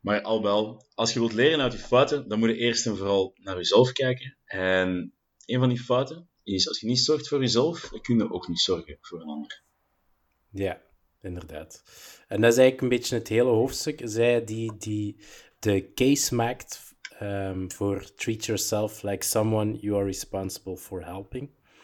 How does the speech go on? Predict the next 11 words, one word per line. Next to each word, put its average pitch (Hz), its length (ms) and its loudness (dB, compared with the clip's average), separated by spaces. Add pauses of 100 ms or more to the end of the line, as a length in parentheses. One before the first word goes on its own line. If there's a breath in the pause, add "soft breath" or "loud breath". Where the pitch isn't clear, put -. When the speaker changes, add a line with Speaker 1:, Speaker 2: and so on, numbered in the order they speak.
(580 loud breath)
Speaker 2:
Ehm, 104 600 0 (140)
Speaker 1:
Eigenlijk, - 300 0
vind 151 140 2
je 156 60 2
niet 156 120 2
dat 151 140 2
dat 143 120 -2
een 127 80 2
beetje 123 300 0
chaotisch 135 460 0
klinkt? - 480 0